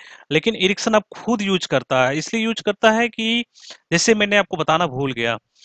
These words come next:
अ, मैं आपको बता देता हूँ। जैसे ये है, यहाँ पे आप इसमें देखिए, बेसबैंड ये इंस्टॉल कर सकते हैं। हमको सभी साइटों पे जरूरत नहीं है कि हम फ़ोर बैटरी ही लगाएं, हम दो बैटरी भी लगा के, हम दो बैटरी स्ट्रिंग लगा के भी काम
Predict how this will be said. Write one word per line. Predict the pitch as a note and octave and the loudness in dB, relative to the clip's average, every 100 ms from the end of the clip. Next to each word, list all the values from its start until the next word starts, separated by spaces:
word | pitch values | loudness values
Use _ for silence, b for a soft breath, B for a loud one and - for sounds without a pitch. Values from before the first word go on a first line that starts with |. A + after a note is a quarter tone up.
| B B B B _ | B B B B _
अ, | D3 | -2
मैं | D3 F#3+ | 4 4
आपको | F#3 F3+ | 4 4
बता | E3+ E3 | 4 4
देता | D#3 | 2
हूँ। | D#3 | -2
जैसे | D#3+ - G#3 - - | 0 0 -2 -4 2
ये | A3+ A3+ | 6 6
है, | D#3+ D3 | 6 4
यहाँ | C#3+ C3+ - | 4 0 0
पे | |
आप | C#3 E3 - | 2 2 2
इसमें | G#3 F#3+ A3 | -2 -4 -2
देखिए, | G#3+ A3+ E3+ | 0 0 2
बेसबैंड | F3+ - G#3 G3+ | 2 2 -2 0
ये | G3+ | 0
इंस्टॉल | F#3 - E3 | 0 -2 0
कर | D3+ | -2
सकते | - C3 - | -4 -8 -10
हैं। | A#2 A2 - _ _ _ B B B B B B B | -10 -12 -16 _ _ _ B B B B B B B
हमको | E3+ - A#3 A#3 _ _ _ _ _ - | 0 2 0 0 _ _ _ _ _ -4
सभी | G3+ G3 | 0 2
साइटों | A3+ G3+ G3+ A#3+ | 6 6 6 4
पे | - G#3 | 0 0
जरूरत | F#3 A3+ A#3+ | 4 4 2
नहीं | B3+ A#3+ | 2 2
है | A3+ | 2
कि | A3+ | 0
हम | G#3+ G#3+ - | 0 -2 -6
फ़ोर | G3+ G3+ | 0 2
बैटरी | F#3+ F#3+ G3 F3 | 4 4 4 0
ही | |
लगाएं, | F#3 C3+ A#2+ A#2 G#2 _ _ _ _ _ _ _ _ _ - | 2 2 0 -4 -8 _ _ _ _ _ _ _ _ _ -2
हम | D3+ | 0
दो | E3+ | 4
बैटरी | G3+ G3+ G#3+ | 6 4 4
भी | G3+ A3 | 0 2
लगा | G3 F3 | 4 2
के, | - F#3+ | 2 -2
हम | G3 | 0
दो | E3 | 0
बैटरी | F3+ F3+ F#3 | 4 4 2
स्ट्रिंग | - F#3+ | -6 -2
लगा | F#3 E3+ | 2 2
के | D#3+ F#3+ | 0 -2
भी | |
काम | F3+ D#3+ | 0 0